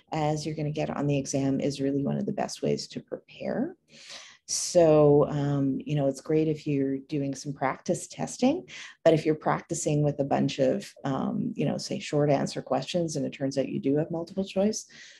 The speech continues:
then it's kind of of limited value. Um, you wanna know what materials are allowed. Um, and that is an important academic integrity consideration. Like, I would, I would assume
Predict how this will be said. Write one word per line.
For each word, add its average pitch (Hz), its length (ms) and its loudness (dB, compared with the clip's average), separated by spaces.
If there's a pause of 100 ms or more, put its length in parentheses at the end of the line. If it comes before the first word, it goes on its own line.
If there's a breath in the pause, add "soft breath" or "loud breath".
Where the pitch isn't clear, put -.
(100)
then 151 160 4
it's 143 260 0
kind 135 320 -6
of - 120 -2
of - 180 -2
limited 185 640 -2
value. 220 480 0 (560 loud breath)
Um, 156 500 0
you 170 140 -2
wanna 202 220 6
know 180 180 8
what 156 360 2
materials 147 760 -2
are 139 160 -4
allowed. - 560 -6 (720 loud breath)
Um, 131 480 0 (100)
and 147 240 2
that 185 340 2
is 175 180 2
an 165 80 -4
important 147 540 -2
academic 135 540 -4
integrity 131 760 -6 (100)
consideration. 135 720 -4
Like, 131 200 -2
I 175 80 4
would, 208 240 4
I 359 60 4
would 403 100 8
assume - 580 2